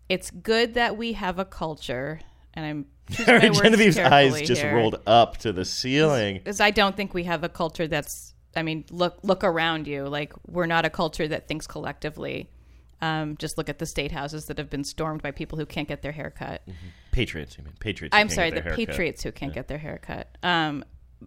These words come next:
Speaker 1: but, uh, l-, you know, ide-, ide-, ideally, we have a culture that's, that applauds and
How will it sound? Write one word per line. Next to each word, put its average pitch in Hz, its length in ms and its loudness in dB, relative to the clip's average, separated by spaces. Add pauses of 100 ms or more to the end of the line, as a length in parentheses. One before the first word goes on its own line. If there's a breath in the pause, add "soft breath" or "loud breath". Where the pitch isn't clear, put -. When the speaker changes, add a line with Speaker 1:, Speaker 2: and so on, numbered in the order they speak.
(200)
Speaker 1:
but, - 360 2 (160)
uh, - 40 -10 (140)
l-, 233 520 -14
you 247 120 -2
know, 160 260 2 (1400)
ide-, 240 400 4
ide-, 240 540 2 (1000)
ideally, 262 560 4
we 208 220 -2
have 202 260 -2
a 175 60 0
culture 185 460 -4
that's, - 420 -6
that 170 420 -4 (120)
applauds 175 920 0
and 156 500 -2